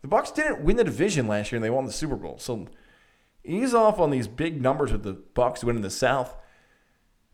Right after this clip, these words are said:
And my boy Levack's convinced me on the Niners in the West.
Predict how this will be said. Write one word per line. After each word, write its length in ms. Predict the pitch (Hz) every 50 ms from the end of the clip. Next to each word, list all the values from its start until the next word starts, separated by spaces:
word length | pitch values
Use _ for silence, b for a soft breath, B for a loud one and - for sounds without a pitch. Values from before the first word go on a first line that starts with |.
| _ -
And 80 | 143
my 120 | 156 156 156
boy 260 | 147 170 196 226 247
Levack's 480 | 226 208 170 151 185 202 208 - - - - - _ _ _ _ -
convinced 380 | - 139 127 143 175 175 -
me 60 | 147 135
on 80 | 123
the 80 | 117 113
Niners 340 | 117 120 127 127 123 104 95
in 60 | 101
the 60 | 95
West. 500 | 90 92 95 104 104 98 - - -